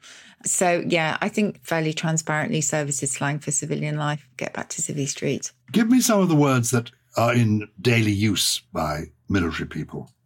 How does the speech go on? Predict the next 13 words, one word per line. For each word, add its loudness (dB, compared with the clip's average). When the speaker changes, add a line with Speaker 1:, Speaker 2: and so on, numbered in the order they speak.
Speaker 1:
I 2
think -2
life 2
in 6
the 4
forces 2
is -2
obviously 0
very 0
regimented, -2
but 0
it 0
also, 0